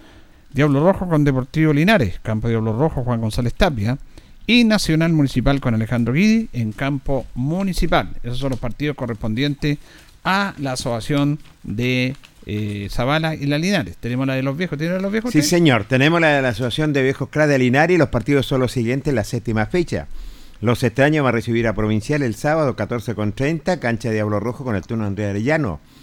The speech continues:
Speaker 2: Magisterio recibe dieciocho de septiembre, el día sábado,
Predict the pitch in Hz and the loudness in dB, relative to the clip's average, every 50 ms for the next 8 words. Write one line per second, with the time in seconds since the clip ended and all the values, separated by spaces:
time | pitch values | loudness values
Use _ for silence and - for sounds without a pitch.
0 | - - - - - - - - 135 143 - 143 - - 190 202 190 175 139 127 | -20 -20 -20 -20 -20 -10 -2 0 2 2 2 2 0 2 2 2 2 2 0 0
1 | - 151 151 151 135 113 104 - 127 - - 113 - - 110 - 143 156 165 165 | 0 0 2 2 2 0 0 -4 -6 -6 -6 -8 -8 -8 -8 -4 -2 -2 -2 0
2 | 160 123 101 107 110 107 104 - - 139 151 180 202 - - | 0 0 0 2 0 0 0 -2 -2 0 0 2 0 0 -2